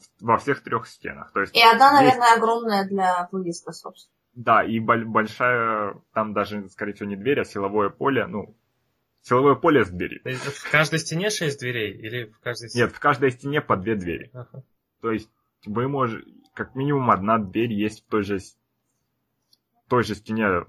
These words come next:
Speaker 1: которая перед вами, но не
Speaker 2: А не лучше ли обо-, оббежать и зайти со-, со-, с-, ну нет, плохо.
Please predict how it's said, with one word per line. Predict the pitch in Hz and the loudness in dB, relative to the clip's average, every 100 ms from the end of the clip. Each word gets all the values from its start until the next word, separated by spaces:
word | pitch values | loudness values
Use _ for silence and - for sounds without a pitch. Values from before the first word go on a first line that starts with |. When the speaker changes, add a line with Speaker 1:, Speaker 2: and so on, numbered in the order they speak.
| - _ _ | -14 _ _
Speaker 1:
которая | - - 110 104 | -8 -2 2 0
перед | 101 104 101 | 0 -2 -2
вами, | 104 156 147 | 2 0 0
но | 113 120 120 113 | -4 -4 -2 -4
не | 104 101 104 - - - _ _ _ _ _ - - - _ _ _ _ _ _ _ - - | -4 -6 -8 -10 -20 -20 _ _ _ _ _ -20 -20 -20 _ _ _ _ _ _ _ -20 -2
Speaker 2:
А | 220 | 2
не | 226 | 4
лучше | 320 330 294 | 4 2 0
ли | 302 277 | 0 4
обо-, | 240 208 | 6 6
оббежать | - - 208 190 226 220 240 247 | 4 4 2 2 2 4 4 4
и | 202 | 2
зайти | 196 196 208 | 2 4 2
со-, | 208 - - - - 214 | 2 -8 -8 -6 -4 -4
со-, | - - | -6 -10
с-, | 208 _ _ | -10 _ _
ну | 208 202 | -4 -4
нет, | 180 - _ | -6 -10 _
плохо. | - - | -8 -8